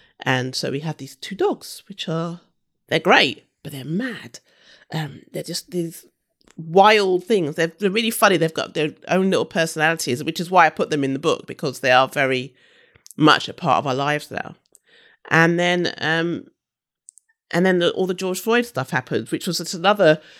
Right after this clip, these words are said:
it's like, "Oh, okay, so I've got to deal with this now," which, and the, sort of the whole world went crazy again. And I had a lot of stress around that to do with work as well, you know, finally seeing and being admitting that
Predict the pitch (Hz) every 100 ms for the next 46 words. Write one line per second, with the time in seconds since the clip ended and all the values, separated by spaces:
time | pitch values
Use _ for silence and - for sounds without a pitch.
0 | - - _ - 156 - - 269 339 294
1 | 151 139 - - - 247 196 285 - 254
2 | 277 269 294 285 294 349 - 170 123 123
3 | 151 - - 170 170 180 180 175 185 175
4 | 175 190 180 131 - - 180 185 190 139
5 | 196 208 120 156 - 170 160 - - 175
6 | 160 156 165 104 160 - _ _ _ _
7 | _ - - 143 131 - 143 139 135 143
8 | 147 - - _ _ _ _ _ _ _
9 | - 220 247 220 120 123 120 190 277 190
10 | 127 160 110 131 151 - 147 - _ -
11 | - _ _ - - 170 160 156 160 -
12 | 175 165 156 147 135 139 147 135 156 202
13 | - 131 131 143 123